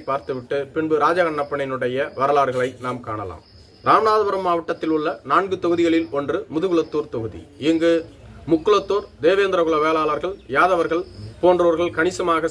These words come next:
செறிந்து வாழ்ந்து வருகிறார்கள். இவர்கள்தான் இங்கு வெற்றியை தீர்மானிக்கக்கூடிய சக்திகளாகவும் இருந்து வருகிறார்கள். இரண்டாயிரத்தி இருபத்தி ஓராம் ஆண்டு நடைபெற்ற சட்டமன்ற தேர்தலின் பொழுது ராஜகண்ணப்பன் அவர்கள் திமுகவின் சார்பில் போட்டியிட்டு ஒரு லட்சத்தி ஆயிரத்தி தொள்ளாயிரத்தி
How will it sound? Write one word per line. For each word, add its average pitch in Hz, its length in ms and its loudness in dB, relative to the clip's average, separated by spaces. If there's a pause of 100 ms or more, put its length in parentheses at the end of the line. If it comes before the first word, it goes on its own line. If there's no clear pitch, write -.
செறிந்து 165 320 0
வாழ்ந்து 151 260 2
வருகிறார்கள். 135 440 -2 (140)
இவர்கள்தான் 175 500 2
இங்கு 160 220 2
வெற்றியை 185 340 -2
தீர்மானிக்கக்கூடிய 156 640 -2 (120)
சக்திகளாகவும் 139 760 0
இருந்து 147 260 0
வருகிறார்கள். 101 480 -4 (380)
இரண்டாயிரத்தி 214 460 4
இருபத்தி 196 340 -2
ஓராம் 180 260 0
ஆண்டு 160 160 0
நடைபெற்ற 160 440 -2 (180)
சட்டமன்ற 175 380 0 (100)
தேர்தலின் 151 380 0
பொழுது 135 280 0 (200)
ராஜகண்ணப்பன் 170 720 0
அவர்கள் 143 360 -2
திமுகவின் 175 540 0
சார்பில் 147 340 -4
போட்டியிட்டு 139 500 -4 (420)
ஒரு 170 160 6
லட்சத்தி 202 400 -2 (180)
ஆயிரத்தி 185 380 4
தொள்ளாயிரத்தி 175 420 2